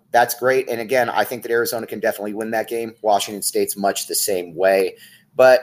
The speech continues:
you look around the, uh, conference, and if I were to tell you before the season that you were gonna get three wins, or that, that, that was gonna be the case, I think that, or, uh,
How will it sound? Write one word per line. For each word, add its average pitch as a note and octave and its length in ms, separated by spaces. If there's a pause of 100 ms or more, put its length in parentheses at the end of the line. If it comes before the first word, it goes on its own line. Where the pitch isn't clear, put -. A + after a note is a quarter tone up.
you D#3+ 100
look E3 140
around C3+ 280
the, - 220
uh, G#2+ 140
conference, C3+ 720 (120)
and A#2 60
if A#2 80
I C#3+ 80
were D3+ 160
to - 80
tell D3 100
you C#3+ 120
before C3+ 260
the C3 80
season C3+ 360
that A#2+ 120
you C3 80
were B2 60
gonna B2+ 120
get B2 140
three C3+ 240
wins, C3+ 380 (300)
or A2 120
that, A2 160
that, G#2 220
that B2 160
was C3 100
gonna C3+ 160
be C#3 100
the C3 60
case, C3+ 460
I G#2 80
think A#2 300
that, A2 220
or, G2+ 180
uh, E2+ 160